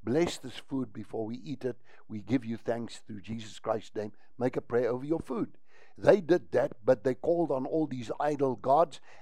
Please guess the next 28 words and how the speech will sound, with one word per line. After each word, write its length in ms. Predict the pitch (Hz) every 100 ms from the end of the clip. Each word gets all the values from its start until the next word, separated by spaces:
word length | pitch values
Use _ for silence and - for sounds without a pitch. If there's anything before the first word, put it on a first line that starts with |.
| -
and 160 | 113
then 180 | 127 131
they 120 | 120 110
gave 380 | - 127 104
that 280 | 104 117 -
to 80 | -
the 120 | 113
king 280 | - 139 123
to 120 | 107 135
eat. 240 | 160 120 - - - -
And 200 | 110 101
so 200 | - 185
they 160 | 127 113
give 240 | 120 131
a 60 | 113
portion 540 | - 175 156 - 117
out 200 | 117 -
to 60 | 117
all 160 | 151
these 240 | 123 120 101
young 280 | 127 147
men, 240 | 131 135 123 - - -
and 180 | 104
Daniel 360 | 98 127 127 113
says, 240 | - 113 92
"No, 400 | 110 117 226 - - - -
no, 680 | 104 107 107 107 113 139 240 - - - - -
no, 540 | 110 117 160 269 -